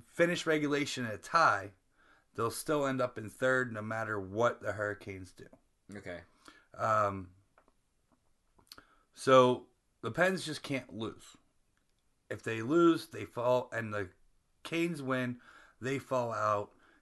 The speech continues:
Speaker 1: into the first wild card spot, which gives them the Capitals in the first round of playoffs.
Speaker 2: Okay. Ugh.
Speaker 1: Islanders lose, Pens win, Pens take second spot, and they get the Islanders with home ice in the first round.
Speaker 2: Okay.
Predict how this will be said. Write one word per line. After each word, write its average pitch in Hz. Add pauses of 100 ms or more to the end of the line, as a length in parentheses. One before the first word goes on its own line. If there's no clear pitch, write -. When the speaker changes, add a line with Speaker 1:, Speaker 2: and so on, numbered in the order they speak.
(100)
Speaker 1:
into 107
the 107
first 113
wild 110
card 104
spot, 104
which 95
gives 104
them 104
the 92
Capitals 98 (320)
in 101
the 101
first 110
round 95
of 90
playoffs. - (120)
Speaker 2:
Okay. 90 (540)
Ugh. 95 (680)
Speaker 1:
Islanders 175
lose, 151
Pens 165
win, 120 (200)
Pens 156
take 147
second 135
spot, 110 (800)
and 123
they 117
get 113
the 113
Islanders 113
with 101
home 101
ice 98
in 101
the 92
first 90
round. 92 (260)
Speaker 2:
Okay. 90